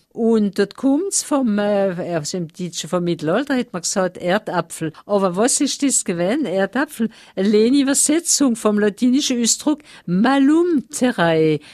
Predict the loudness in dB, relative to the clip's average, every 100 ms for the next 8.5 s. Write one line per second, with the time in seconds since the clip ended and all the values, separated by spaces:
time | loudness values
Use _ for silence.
0 | -10 -2 2 4 2 0 -2 0 0 0
1 | 0 2 0 0 -2 0 -2 0 0 0
2 | -2 0 0 0 -4 -12 -12 -4 0 2
3 | 0 -4 0 0 0 -6 -4 0 0 0
4 | 0 0 -2 -2 -2 -4 -8 _ -2 -2
5 | -2 -4 -4 -6 _ -6 0 0 2 0
6 | 0 0 0 -2 0 2 2 -2 -4 -4
7 | -2 -2 -4 -6 -6 -2 -2 0 -4 -4
8 | -4 -2 -2 -2